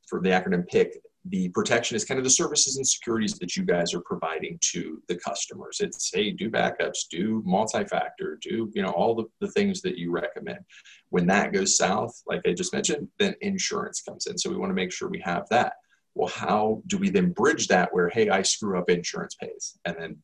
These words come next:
this is the world we've gotten into. We haven't bridged that. Claims have been through the roof and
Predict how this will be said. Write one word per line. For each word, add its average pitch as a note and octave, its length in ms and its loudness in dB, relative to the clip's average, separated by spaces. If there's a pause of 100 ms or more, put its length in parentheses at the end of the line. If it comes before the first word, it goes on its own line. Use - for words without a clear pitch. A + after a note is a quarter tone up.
this G#2+ 240 4
is F#2+ 100 2
the G2 120 6
world F2+ 260 2
we've F2 140 0
gotten E2+ 260 0
into. - 400 -2 (100)
We - 120 -4
haven't F2 340 2 (160)
bridged F2+ 280 0
that. F2 240 2 (120)
Claims F2 300 0
have - 80 -10
been F2 100 0
through E2+ 160 -4
the E2 140 -4
roof E2+ 280 -6
and - 140 -12